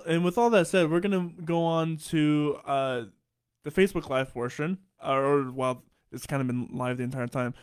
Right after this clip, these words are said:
but we're gonna cut out the radio session 'cause we, our hour is up. If you want to listen to more of Justin Fava and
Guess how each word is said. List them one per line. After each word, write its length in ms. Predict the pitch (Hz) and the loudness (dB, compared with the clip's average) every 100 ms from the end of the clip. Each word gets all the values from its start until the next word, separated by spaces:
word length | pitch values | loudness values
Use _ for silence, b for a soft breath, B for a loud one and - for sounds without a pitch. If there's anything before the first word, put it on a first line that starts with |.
| b | b
but 80 | 151 | 4
we're 100 | 170 | 6
gonna 220 | 180 170 | 6 4
cut 260 | 156 - 175 | 2 2 4
out 200 | 170 165 | 4 2
the 80 | 147 | 2
radio 360 | 165 160 139 | 4 4 4
session 360 | 131 143 147 151 | 4 0 0 -2
'cause 200 | 143 139 - | -2 -2 -2
we, 220 | 143 143 - | -2 -2 2
our 160 | 143 | 2
hour 320 | 127 160 170 | 4 4 4
is 240 | - 143 113 | 4 0 2
up. 240 | 185 214 - | 2 2 2
If 160 | 156 | -2
you 160 | 185 220 | 2 4
want 260 | 220 208 - | 6 4 2
to 380 | 202 196 190 190 b b b - | 2 4 4 2 b b b 0
listen 600 | 170 175 185 180 175 - _ | 2 2 0 -2 -4 -10 _
to 140 | 151 | -6
more 500 | 135 185 160 135 202 - | -2 0 2 0 -2 -6
of 480 | - 131 127 127 139 - _ | -2 0 0 -2 -6 -20 _
Justin 320 | - 139 131 | -10 -8 -8
Fava 460 | 127 123 127 180 202 | -2 0 0 0 -2
and 460 | - 143 143 139 139 | -2 0 2 0 -2